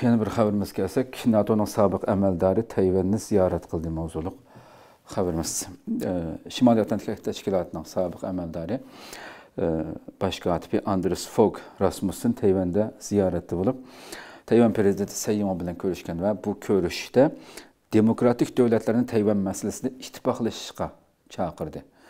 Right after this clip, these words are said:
Rasmussen. Fransiya xabar agentligining to'rtinchi, e, yanvardagi xabarida berildi bu xabar. E,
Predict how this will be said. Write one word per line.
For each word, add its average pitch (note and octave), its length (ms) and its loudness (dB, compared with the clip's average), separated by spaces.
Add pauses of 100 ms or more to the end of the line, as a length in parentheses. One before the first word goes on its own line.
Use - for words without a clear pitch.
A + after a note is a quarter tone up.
(280)
Rasmussen. E2+ 560 -4 (560)
Fransiya B2+ 340 4
xabar A#2 300 4
agentligining G#2+ 480 -2
to'rtinchi, F#2+ 560 -2
e, - 280 -14 (280)
yanvardagi F2+ 480 -6
xabarida E2 440 -2
berildi E2 280 0
bu - 80 -10
xabar. F#2 240 2 (720)
E, G#2 80 2